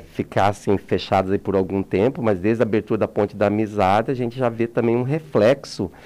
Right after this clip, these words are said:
na doença aqui em Foz do Iguaçu. E as outras características, né, que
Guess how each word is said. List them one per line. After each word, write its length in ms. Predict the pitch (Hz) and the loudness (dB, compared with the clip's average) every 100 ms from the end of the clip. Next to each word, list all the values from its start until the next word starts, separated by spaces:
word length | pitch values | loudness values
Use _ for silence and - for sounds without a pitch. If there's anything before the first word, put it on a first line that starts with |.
| - - - | -20 -14 0
na 200 | 117 120 | 2 2
doença 680 | 110 113 117 131 131 147 131 | 2 4 6 4 2 0 0
aqui 540 | 123 117 - 117 127 - | 0 -2 -2 0 0 0
em 140 | 117 | -2
Foz 260 | 113 117 110 | 0 0 -2
do 60 | |
Iguaçu. 480 | 113 120 131 - 78 - - - - - | -2 -4 -4 -8 -12 -14 -20 -20 -18 -6
E 120 | 214 | 0
as 180 | 269 262 | 2 4
outras 280 | 208 208 - | 4 2 0
características, 1160 | 190 185 - 208 185 156 180 - - 135 110 | 2 0 0 0 2 2 0 -4 -4 0 2
né, 120 | 113 117 | 2 0
que 340 | - 127 | 0 -2